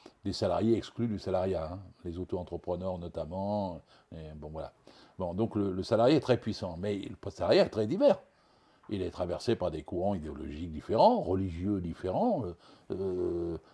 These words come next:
et, et socialistes différents. On, on le voit puisqu'il y a à la fois la C G T et la C F D T. La C F D T,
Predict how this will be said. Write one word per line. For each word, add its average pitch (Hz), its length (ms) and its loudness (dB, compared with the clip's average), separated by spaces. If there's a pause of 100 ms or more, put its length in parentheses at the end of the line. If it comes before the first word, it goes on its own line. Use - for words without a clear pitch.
et, 92 240 0
et 110 40 0
socialistes 107 680 0
différents. 214 580 4 (320)
On, - 80 -8
on 98 400 2
le 127 60 12
voit 226 280 12
puisqu'il 127 440 6
y 113 80 8
a - 60 8
à - 20 8
la 110 100 10
fois 117 200 6
la 107 80 4
C 113 160 4
G 104 120 4
T 120 120 4
et - 20 8
la 95 140 0
C 92 180 -4
F 82 40 -8
D 87 140 -6
T. 92 240 -6 (600)
La - 80 -2
C 107 180 4
F 85 60 -4
D 107 140 2
T, 226 300 4